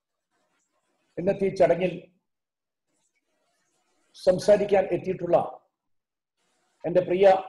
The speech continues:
സുഹൃത്ത്, മുൻ മന്ത്രി, ഇരിക്കൂറിലെ എം എൽ എ ശ്രീമാൻ കെ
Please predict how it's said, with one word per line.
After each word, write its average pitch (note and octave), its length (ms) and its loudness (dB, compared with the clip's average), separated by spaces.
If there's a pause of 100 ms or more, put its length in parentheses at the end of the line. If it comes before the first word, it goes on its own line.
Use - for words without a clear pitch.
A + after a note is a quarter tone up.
(100)
സുഹൃത്ത്, F3+ 380 0 (680)
മുൻ F3+ 100 0 (100)
മന്ത്രി, E3+ 280 0 (1080)
ഇരിക്കൂറിലെ F#3 440 0 (100)
എം E3+ 140 -4
എൽ F3+ 80 0 (100)
എ - 20 0 (680)
ശ്രീമാൻ F3 340 -2
കെ F3+ 80 2